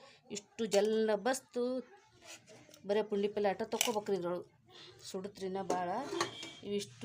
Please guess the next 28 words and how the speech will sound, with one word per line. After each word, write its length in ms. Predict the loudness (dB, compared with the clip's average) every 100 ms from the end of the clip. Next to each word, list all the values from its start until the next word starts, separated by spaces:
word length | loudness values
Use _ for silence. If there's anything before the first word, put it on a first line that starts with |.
| -2
ನೀರು 140 | -2 0
ತೆಗಿಬೇಕು 320 | -2 -2 0 0
ನೋಡ್ರಿ. 240 | 0 -4 -14 -16 -14 -14 -12 -14 -12 -8
ಒಂದೀಟು 340 | -4 -2 -2 0
ಉಳಿಸ್ಬಾರ್ದು. 440 | -2 2 0 0 -6 -12 -14 -16 -18 -18 -18 -18 -18 -20 -20 -20 -20 -20 -20 -20 -18 -18 -18 -14
ಹಿಂಗತ್ತೆ. 380 | -12 -12 -8 -10 -10 -20 -20 -20 -20 -20 -20 -20 -20 -20 -16 -16 -16 -20 -12
ನಿಮ್ಗೆ 200 | -4 0 0
ಒಂದ್ 120 | 0
ಸ್ವಲ್ಪ 200 | -2 -2 -2
ಹುಳಿ 140 | -2 0 0
ಬೇಕಂದ್ರೆ 480 | 0 -2 -2 -2 0 0
ಒಂದ್ 120 | 0 -2
ಸ್ವಲ್ಪ 420 | -2 -4 -4 -4 -4 -8 -10
ಬಿಟ್ಕೋರಿ. 400 | -4 -2 -2 -4 -18 -20 -20 -20 -20 -20 -16 -10
ಒಂದ್ 120 | -6 -6
ಅರ್ಧ 160 | 2 2 2
ಕಪ್ಪಿನ 260 | -2 -2 -4
ಆಟ. 100 | -4 -6 -10 -20 -20 -20 -20 -20 -20 -20 -20 -20 -8
ನಾವು 120 | -4 -2
ಒಂದ್ 80 | -2
ಸ್ವಲ್ಪ 180 | -6 -2
ಹುಳಿ 140 | -2 0 -2
ಉಣ್ತೀವಿ 280 | -4 -6 -6
ಅಂತೇಳಿ 400 | -4 -4 -2 -2 -4
ಒಂದ್ 100 | -4
ಸಲ 140 | -4 -4
ಅರ್ಧ, 100 | -2 -2 -2
ಅರ್ಧ 140 | -4